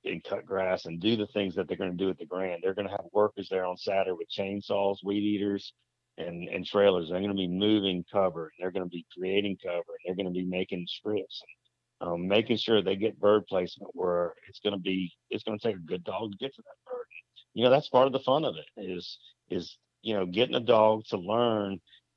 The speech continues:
you know, how to, s-, you know, the dog's gotta swing with the gun good at the Grand, 'cause they're not gonna hear the wingers go off at a hundred fifty or so yards with, you know, with some wind blowing.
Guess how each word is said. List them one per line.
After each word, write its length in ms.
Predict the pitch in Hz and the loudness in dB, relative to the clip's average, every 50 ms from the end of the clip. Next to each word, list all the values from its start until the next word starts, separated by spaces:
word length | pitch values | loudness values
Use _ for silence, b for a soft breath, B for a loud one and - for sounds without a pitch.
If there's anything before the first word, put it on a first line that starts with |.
| _ - | _ -8
you 60 | - 104 | -4 -2
know, 180 | 98 90 87 | -2 -2 -2
how 220 | 85 - - 120 123 | -4 -2 2 2 2
to, 60 | 123 | 2
s-, 280 | 110 - - - - - 101 - | 2 -2 -4 -6 -6 -6 -6 -6
you 100 | 113 110 | -2 -2
know, 140 | 104 101 98 | 0 2 0
the 60 | 95 | 2
dog's 320 | 90 107 127 143 143 - | 2 2 2 2 2 -2
gotta 180 | - 139 110 101 | -4 -4 -4 -4
swing 460 | - - - - 117 117 120 120 117 | -6 -6 -4 -2 0 2 2 2 2
with 140 | 113 110 92 | 0 0 -2
the 60 | 104 | -2
gun 400 | 92 85 95 95 104 117 120 113 | -8 -4 -4 -2 -2 0 -2 -2
good 160 | 104 90 87 | -2 -4 -4
at 60 | 82 | -4
the 160 | _ _ _ - | _ _ _ -20
Grand, 440 | - - - - _ _ _ _ | -20 -20 -20 -20 _ _ _ _
'cause 120 | - 98 90 | -10 -8 -6
they're 140 | 95 95 98 | -6 -6 -6
not 300 | 98 101 101 120 131 - | -6 -6 -8 -8 -8 -2
gonna 200 | 117 117 110 107 | -2 -2 -2 -2
hear 300 | - - 120 117 113 110 | -4 -2 0 2 2 2
the 100 | 101 110 | 2 0
wingers 400 | 101 98 92 90 90 90 92 - | -2 -2 -4 -4 -4 -4 -6 -4
go 140 | - 92 87 | -4 -6 -4
off 220 | 82 85 - 92 - | -4 -6 -8 -8 -6
at 80 | - - | -8 -8
a 40 | - | -8
hundred 240 | - 98 92 - _ - | -8 -12 -12 -12 _ -18
fifty 240 | - 98 - - - | -18 -18 -16 -12 -10
or 20 | |
so 180 | - - 98 92 | -8 -6 -6 -4
yards 540 | 92 92 90 85 85 - 90 95 95 - - | -4 -4 -6 -6 -6 -8 -8 -8 -8 -10 -12
with, 100 | - 90 _ _ _ _ _ _ _ _ - | -14 -14 _ _ _ _ _ _ _ _ -10
you 100 | - 92 | -8 -8
know, 100 | 90 85 | -6 -6
with 140 | 90 95 | -6 -8
some 220 | - - 104 95 95 | -6 -6 -6 -4 -2
wind 220 | 98 95 92 90 | -2 -2 -4 -4
blowing. 360 | 82 85 82 82 87 90 95 | -6 -6 -8 -8 -8 -10 -10